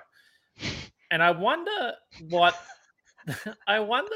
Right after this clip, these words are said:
what the White House is going to have in terms of food. Uh, you know, because I love Thanksgiving, and it's close enough to Thanksgiving that I wonder if the White House and old Joey B are gonna have a,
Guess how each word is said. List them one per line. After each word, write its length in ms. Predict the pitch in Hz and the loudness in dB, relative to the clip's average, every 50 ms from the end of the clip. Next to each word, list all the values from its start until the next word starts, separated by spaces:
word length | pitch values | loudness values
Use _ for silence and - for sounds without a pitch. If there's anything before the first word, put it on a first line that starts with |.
| 427 392 | -8 -6
what 200 | - 240 240 - | -6 -6 -6 -4
the 160 | 220 202 190 | -4 -4 0
White 240 | 180 185 185 175 170 | 4 4 4 4 4
House 340 | 160 180 175 170 165 - 175 | 4 2 2 2 2 -2 -8
is 120 | 151 131 | -10 -6
going 280 | - 175 156 147 143 143 | -4 -2 -2 0 0 -2
to 60 | 127 | -2
have 320 | - 131 123 113 98 92 113 | 0 0 0 -2 -2 -4 -6
in 120 | 110 107 | -8 -6
terms 260 | - - 135 120 - | -4 -4 -4 -4 -4
of 140 | 127 113 - | -6 -8 -8
food. 360 | - - 120 110 95 90 87 - _ _ _ | -8 -8 -6 -6 -6 -8 -12 -16 _ _ _
Uh, 300 | - 147 147 147 147 147 147 - | -8 -6 -4 -4 -4 -6 -8 -8
you 80 | 185 196 | -8 -6
know, 180 | 208 220 220 | -4 -2 -4
because 420 | 208 214 - - 226 214 202 - - - - - - - - - - - - _ _ _ _ - - - _ - | -2 -4 -2 -2 -2 -2 -2 -4 -8 -16 -20 -20 -20 -20 -20 -20 -20 -20 -20 _ _ _ _ -20 -20 -16 _ -2
I 120 | - 233 | 0 0
love 220 | 294 294 262 220 - | 2 2 2 2 2
Thanksgiving, 640 | - 214 190 147 - - 170 185 160 131 123 131 135 | 4 2 2 2 2 2 4 4 4 4 0 0 -2
and 100 | 135 143 | -2 -2
it's 120 | 135 - | -4 -4
close 260 | - 196 226 247 240 | -2 0 0 0 0
enough 200 | 269 247 220 - | -2 -6 -4 -4
to 80 | - 180 | -4 -4
Thanksgiving 520 | - 180 170 147 - - 160 151 143 143 135 | -2 -2 -2 -2 -4 -6 -4 -4 -2 -2 0
that 100 | 135 139 | 0 2
I 80 | 160 208 | 0 0
wonder 460 | 233 247 240 247 240 240 226 208 185 | 0 -2 -4 -4 -2 0 2 2 4
if 380 | 160 143 139 - - - - _ _ _ _ _ _ _ _ - | 4 2 2 -2 -6 -16 -20 _ _ _ _ _ _ _ _ -8
the 80 | - 139 | -6 -4
White 280 | 123 139 151 151 143 | 0 2 4 4 4
House 380 | 123 139 131 135 135 127 - - | 2 2 0 0 0 -2 -4 -6
and 220 | 127 117 110 110 | -6 -6 -4 -4
old 260 | 113 120 123 120 113 - | -2 -2 -2 -2 -2 0
Joey 300 | 147 135 131 131 123 101 | 2 2 2 2 2 2
B 360 | 120 123 123 123 120 107 98 _ _ _ _ _ - | 2 2 2 2 0 -2 -6 _ _ _ _ _ -10
are 60 | 110 | -6
gonna 200 | 120 127 120 113 | -4 -4 -2 0
have 220 | 117 127 123 110 | 2 2 2 4
a, 400 | 123 120 113 113 110 107 104 107 | 4 4 4 4 2 0 -2 -4